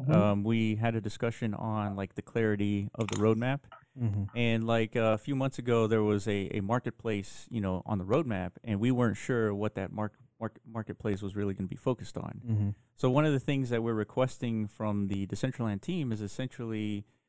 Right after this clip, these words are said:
Speaker 2: uh, more clarity, more, uh, definition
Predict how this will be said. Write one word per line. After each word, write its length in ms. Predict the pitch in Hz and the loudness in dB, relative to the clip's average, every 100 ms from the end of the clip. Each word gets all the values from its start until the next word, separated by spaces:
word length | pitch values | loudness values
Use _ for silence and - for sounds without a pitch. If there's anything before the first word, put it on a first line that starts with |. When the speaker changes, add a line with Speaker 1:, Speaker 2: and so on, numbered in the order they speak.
| _ _ - | _ _ -2
Speaker 2:
uh, 80 | 113 | 2
more 240 | 120 143 | 4 4
clarity, 640 | - - 139 147 139 131 123 | 2 0 4 6 4 2 2
more, 460 | 117 120 120 117 | 4 4 6 4
uh, 100 | 101 | 2
definition 880 | 98 117 - 107 117 - 110 101 101 | 0 0 2 2 2 2 0 0 -2